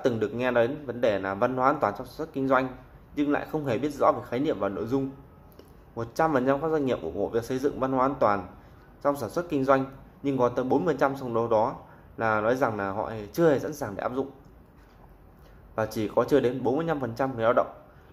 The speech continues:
được tham gia vào các cái cuộc họp để nghe phổ biến và lấy ý kiến tham gia về an toàn vệ sinh lao động. Sự hiểu biết về các văn bản pháp luật, các quy định cụ thể của pháp luật về an toàn vệ sinh lao động của người lao động vẫn còn rất hạn chế. Vậy thì giải pháp nào cho vấn đề này?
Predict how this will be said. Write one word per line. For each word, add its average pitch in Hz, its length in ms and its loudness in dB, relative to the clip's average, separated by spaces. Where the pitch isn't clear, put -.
được 117 140 -10
tham 135 180 0
gia 139 140 6
vào 107 80 0
các 165 120 0
cái 175 180 -6
cuộc - 240 -2
họp 107 220 2
để 117 120 -10
nghe 120 160 -6
phổ 107 160 -8
biến 110 260 -4
và 120 100 4
lấy 104 100 -2
ý 110 80 -4
kiến 117 220 -8
tham 131 180 -2
gia 127 140 4
về 110 200 -4
an 110 140 -6
toàn 110 120 -2
vệ 101 40 -6
sinh 117 120 -4
lao 117 80 2
động. 113 160 4
Sự 139 200 0
hiểu 110 100 2
biết 165 180 4
về 107 180 4
các 170 200 -4
văn 139 180 2
bản 98 140 2
pháp 160 120 0
luật, 123 200 2
các 170 180 -8
quy 170 140 4
định 151 200 -2
cụ 117 180 -4
thể 101 200 -2
của 95 100 -16
pháp 147 200 -10
luật 107 160 2
về 110 100 0
an 117 140 2
toàn 110 120 2
vệ 113 60 -8
sinh 123 120 -2
lao 131 80 4
động - 160 0
của 104 80 -2
người 107 100 -2
lao 117 80 6
động - 180 2
vẫn - 120 -12
còn 107 140 -2
rất 147 160 -2
hạn 156 120 -4
chế. 120 200 -8
Vậy - 180 4
thì 120 120 -2
giải 107 140 0
pháp 160 140 2
nào 123 140 2
cho 120 60 -6
vấn 120 140 2
đề 123 120 6
này? 104 180 -2